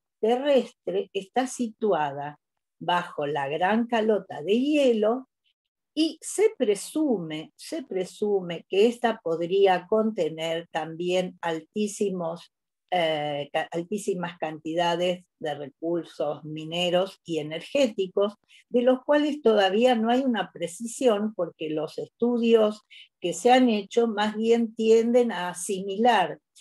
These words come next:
las distintas áreas antárticas con los continentes más cercanos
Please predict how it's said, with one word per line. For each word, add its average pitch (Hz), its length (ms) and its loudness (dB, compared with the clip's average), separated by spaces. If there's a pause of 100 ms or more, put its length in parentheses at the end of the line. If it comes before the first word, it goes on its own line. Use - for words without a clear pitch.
(240)
las 175 240 -2
distintas 247 680 0
áreas 240 380 4
antárticas 226 960 -2
con 240 220 2
los 240 160 -6
continentes 196 800 -4
más 185 220 -6
cercanos 180 760 -2